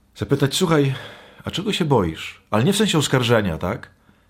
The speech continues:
Tylko, e, mam wrażenie, że reagujesz jakoś nieadekwatnie do tego, co się między nami dzieje.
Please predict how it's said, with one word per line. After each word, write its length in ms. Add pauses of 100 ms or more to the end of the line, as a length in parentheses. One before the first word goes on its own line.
(160)
Tylko, 480 (640)
e, 280 (340)
mam 220
wrażenie, 300
że 140
reagujesz 440
jakoś 200
nieadekwatnie 560
do 100
tego, 220
co 60
się 140
między 180
nami 240
dzieje. 380